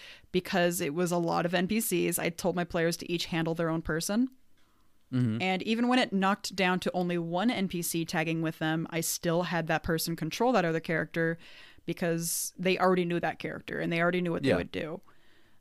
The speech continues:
Speaker 1: Um, so, like, if that sidekick had a personal connection,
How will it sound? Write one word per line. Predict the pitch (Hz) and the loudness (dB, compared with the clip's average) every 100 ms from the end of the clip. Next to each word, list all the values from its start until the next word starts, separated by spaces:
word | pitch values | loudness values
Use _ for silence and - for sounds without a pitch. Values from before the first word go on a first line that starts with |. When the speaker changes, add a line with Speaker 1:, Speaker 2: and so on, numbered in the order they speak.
| - | -6
Speaker 1:
Um, | 175 175 170 175 - - | -2 0 0 -2 -6 -10
so, | - 208 | -2 4
like, | 202 202 - | 4 4 2
if | 202 196 | 2 2
that | 196 196 | 2 2
sidekick | - 196 180 - 214 214 | 4 2 2 0 -2 -2
had | - - 180 175 - | -2 0 0 0 0
a | 175 170 170 - | 0 0 -2 -2
personal | - - 170 - 180 | -4 -2 -4 -4 -4
connection, | - 180 165 - - 175 185 | -2 -4 -4 -4 -4 -2 -2